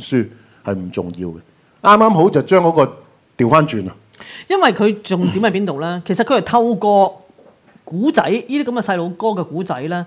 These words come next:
Speaker 2: 去令佢哋明白，甚至唔係明白，係問問題。重點係要佢哋自己思考一下。喂，你，嗱，你自己睇完一本書之後，你會諗，喂，其實點解阿 Mina 咁唔鍾意睇書呢？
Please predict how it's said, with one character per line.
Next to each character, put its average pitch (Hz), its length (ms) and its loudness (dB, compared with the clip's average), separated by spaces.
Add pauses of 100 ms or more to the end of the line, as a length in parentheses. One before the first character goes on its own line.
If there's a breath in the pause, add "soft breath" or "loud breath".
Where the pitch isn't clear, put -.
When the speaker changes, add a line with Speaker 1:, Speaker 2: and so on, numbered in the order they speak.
(180 soft breath)
Speaker 2:
去 269 120 2
令 220 220 2
佢 196 200 0
哋 190 160 2
明 151 280 -4
白， 170 160 2
甚 208 340 0
至 226 120 -6 (400)
唔 170 60 -8
係 151 180 -4
明 135 320 -10
白， 147 140 -4 (100)
係 214 140 0
問 214 160 0
問 196 240 -2
題。 135 220 -4 (300 soft breath)
重 240 220 2
點 226 160 -2
係 226 340 0
要 214 100 -2
佢 175 80 -4
哋 180 160 -4
自 165 80 -12
己 180 100 -2
思 226 220 -6
考 147 180 -6
一 196 40 -6
下。 156 240 -6 (220 loud breath)
喂， 269 160 -2 (100)
你， 247 280 4
嗱， 165 120 -2
你 233 80 0
自 214 140 -8
己 202 100 -4
睇 233 120 0
完 240 140 0
一 226 100 -6
本 208 180 -4
書 233 160 -6
之 226 140 -4
後， 160 200 -4
你 175 80 -2
會 170 120 -4
諗， 160 240 -8
喂， 220 120 -4 (180 loud breath)
其 180 80 -6
實 202 80 -2
點 240 200 -6
解 240 80 2
阿 240 160 4
Mina 233 300 -4
咁 202 100 -6
唔 156 240 -4
鍾 247 240 -4
意 196 100 -4
睇 156 200 -4
書 226 220 -6
呢？ 233 160 0